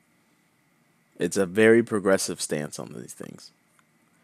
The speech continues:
Whereas right now in the States, it's a gray area. I C Os are either the devil or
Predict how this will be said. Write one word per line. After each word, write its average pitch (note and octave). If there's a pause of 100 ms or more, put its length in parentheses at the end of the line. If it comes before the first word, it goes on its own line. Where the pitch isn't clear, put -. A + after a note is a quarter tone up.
(460)
Whereas F2
right F2
now F2
in D#2
the D2+
States, C3+
it's -
a E2+
gray F#2
area. G2
I F2
C F2+
Os F2+
are F2
either F2
the F2
devil F#2+
or F2+